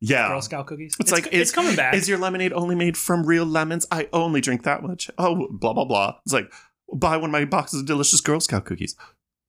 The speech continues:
Speaker 1: Are they made from real Girl Scouts?
Speaker 2: <laughs>
Speaker 1: The second movie was so good. It had all these quick puns.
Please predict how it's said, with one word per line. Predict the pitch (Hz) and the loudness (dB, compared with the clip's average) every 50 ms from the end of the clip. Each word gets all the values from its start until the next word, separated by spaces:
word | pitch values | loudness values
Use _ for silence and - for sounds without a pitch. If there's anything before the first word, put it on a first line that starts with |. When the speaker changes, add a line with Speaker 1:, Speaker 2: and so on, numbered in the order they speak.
| _ _ _ _ | _ _ _ _
Speaker 1:
Are | 113 101 | -4 -4
they | 85 90 | -2 -2
made | 82 82 82 - | -4 -4 -6 -4
from | - 87 85 | -2 0 0
real | 82 82 82 | 0 0 0
Girl | 78 85 78 76 82 | 0 -2 -2 0 2
Scouts? | - - - - - 180 - 139 165 147 - - - | 0 0 2 2 0 0 0 0 2 2 4 4 4
Speaker 2:
<laughs> | 170 - - 175 165 185 160 135 - 160 - - 156 127 - - - - | 0 2 0 0 0 0 -2 -2 -2 -6 -4 -2 -2 -2 0 -2 -4 -2
Speaker 1:
The | - 131 131 | 0 0 0
second | 131 - - 151 143 - 175 170 160 | 0 2 0 0 0 0 -2 -2 -2
movie | 151 151 143 151 147 143 143 131 - | -2 0 2 2 4 4 2 0 0
was | 117 113 107 101 - | 2 2 2 4 2
so | - - - 110 110 113 120 | 2 2 4 4 4 4 2
good. | 107 101 107 101 101 101 101 | 2 2 2 4 4 2 2
It | - 107 95 | 0 -2 -2
had | 90 113 107 107 - - - | 0 0 -2 -2 -2 -4 -2
all | 107 107 113 127 | 0 0 0 2
these | 131 139 135 127 | 2 4 4 4
quick | - - - - 123 120 - - _ | 2 2 -2 -2 -2 -2 -2 -8 _
puns. | - - 104 98 95 95 101 107 117 131 135 - - | -14 -4 -2 0 0 0 0 0 -2 0 0 0 0